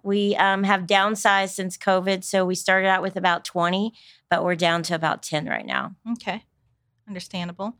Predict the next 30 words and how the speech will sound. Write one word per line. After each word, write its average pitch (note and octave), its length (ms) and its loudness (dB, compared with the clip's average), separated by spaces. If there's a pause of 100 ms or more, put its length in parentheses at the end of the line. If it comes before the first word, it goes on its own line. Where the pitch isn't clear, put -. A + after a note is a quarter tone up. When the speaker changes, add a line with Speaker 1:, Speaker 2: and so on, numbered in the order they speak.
(360)
Speaker 2:
Tell F4+ 200 2
us G4+ 100 2
something D4+ 340 4
that, A#3 180 2 (120)
uh, G3+ 280 2
people D4 400 2
may A#3+ 200 6
not G#3 240 4
know F#3+ 460 4
about E3+ 360 -2
your F3+ 100 -4
business. - 640 -8 (420)
Speaker 1:
Um, A3 320 -4
like A3 260 2
I A#3+ 60 0
said A3 300 0
just - 240 -2
previously, C4 840 0 (340)
people C#4 320 2
only A#3 260 4
think A3 240 -2
of G#3 140 -10
probably G3+ 320 4
just F#3 360 -6
doing F#3 300 0
dry F3 260 4
cleaning. A3+ 600 0
And F#3 180 0
as, F3 500 -2
um, E3 380 -2